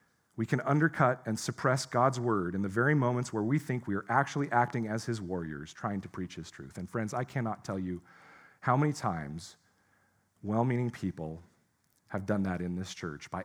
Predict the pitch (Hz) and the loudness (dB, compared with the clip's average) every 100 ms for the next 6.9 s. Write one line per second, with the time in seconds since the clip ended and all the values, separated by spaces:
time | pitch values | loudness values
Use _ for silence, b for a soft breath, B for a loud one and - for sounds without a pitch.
0 | - 123 139 127 131 131 127 - 90 - | -4 0 0 0 0 0 -2 -4 -4 -6
1 | 87 82 85 85 101 101 - - - - | -8 -6 -6 -6 -4 -4 -6 -10 -8 -6
2 | 92 - 78 67 69 - 78 92 80 71 | -6 -8 -10 -12 -12 -12 -8 -6 -6 -8
3 | 78 _ - - - - 65 - _ _ | -14 _ -18 -12 -12 -12 -16 -20 _ _
4 | _ _ _ _ _ _ _ _ _ _ | _ _ _ _ _ _ _ _ _ _
5 | _ 151 101 69 80 - _ _ _ _ | _ 0 2 -2 -10 -14 _ _ _ _
6 | _ 113 110 101 110 113 71 60 | _ -2 -2 -2 -2 -4 -4 -8